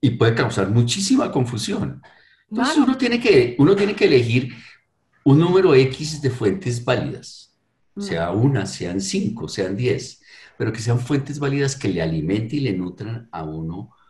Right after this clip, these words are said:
Speaker 1: eh, sus ideas, su, su
Speaker 2: Ujú.
Speaker 1: conocimiento,
Speaker 2: Wow.
Speaker 1: para, para poderse uno nutrir de eso y tomar buenas decisiones.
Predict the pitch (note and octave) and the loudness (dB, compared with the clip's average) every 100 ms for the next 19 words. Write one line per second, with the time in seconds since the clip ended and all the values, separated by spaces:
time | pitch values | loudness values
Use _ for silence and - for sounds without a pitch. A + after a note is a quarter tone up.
0 | _ _ _ E2 D2+ - - - F2 B2 | _ _ _ -10 -10 -12 -20 -16 -8 -4
1 | C3+ - - - _ _ _ - C3+ G3+ | -4 -6 -14 -20 _ _ _ -20 -14 -14
2 | E3 E3+ F#3 D2+ C#2+ E2+ C3+ A#2+ - B2 | -14 -16 -14 -12 -10 -4 -2 -2 -6 -20
3 | _ _ F#3 F#3+ F3 D#3 _ F2 E2+ E2+ | _ _ -12 -10 -10 -14 _ -8 -8 -10
4 | - _ G2 F2+ - F#2 F2+ F#2 C3+ D3 | -14 _ -4 -4 -4 -4 -4 -4 -4 -2
5 | D#3 C3 G#2+ G2+ A#2+ A#2+ - - B2 - | -2 -4 -6 -4 -4 -4 -6 -10 -10 -8
6 | F#2+ F#2 A2 G#2 G2+ G2 G2 - - - | -6 -4 -6 -4 -4 -4 -8 -16 -16 -10
7 | F2 - - | -10 -10 -20